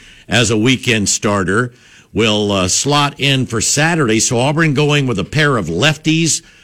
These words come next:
on Friday and Saturday. And Will Cannon, who pitched in relief, he'd been the closer early in the season and then moved to the, uh, starting,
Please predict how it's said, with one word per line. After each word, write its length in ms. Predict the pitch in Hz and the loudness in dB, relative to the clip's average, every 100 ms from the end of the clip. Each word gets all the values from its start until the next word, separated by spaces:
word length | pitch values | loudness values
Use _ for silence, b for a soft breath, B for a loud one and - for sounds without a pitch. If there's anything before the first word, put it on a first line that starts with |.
| B | B
on 220 | 87 110 98 | -2 -2 -2
Friday 480 | - 123 123 120 | -2 0 2 2
and 160 | 101 87 | 0 0
Saturday. 880 | - 147 156 165 107 85 80 87 - B B B B | -2 0 0 2 2 2 2 0 -4 B B B B
And 500 | 120 123 120 113 104 | 0 2 2 0 -2
Will 240 | 98 185 185 | 0 0 0
Cannon, 720 | - 180 202 160 127 131 127 b b b b b | 0 0 2 0 0 -4 -8 b b b b b
who 220 | 147 147 | 0 0
pitched 480 | - 180 180 - - _ _ _ _ _ | 2 0 0 -4 -8 _ _ _ _ _
in 240 | 160 180 165 | -2 2 2
relief, 640 | 147 131 165 196 - - _ _ _ | 2 2 2 0 -4 -16 _ _ _
he'd 260 | - 139 95 | -4 -2 0
been 200 | 180 247 | 0 0
the 80 | 233 | -4
closer 800 | - 190 190 175 180 180 180 165 _ _ _ _ - | -4 -2 0 0 0 0 -4 -10 _ _ _ _ -8
early 380 | 147 175 175 170 | -2 0 2 2
in 80 | 160 | 2
the 100 | 143 | 0
season 640 | 151 156 143 147 147 147 B B B B B | 0 0 0 0 -2 -4 B B B B B
and 220 | 110 107 | 0 2
then 240 | 139 127 | 2 2
moved 340 | 110 156 156 151 | 2 0 0 -2
to 100 | 123 | -2
the, 240 | 123 113 | 0 2
uh, 120 | 98 | 0
starting, 720 | 95 - 143 135 131 120 113 | -2 -2 0 0 -2 -2 -6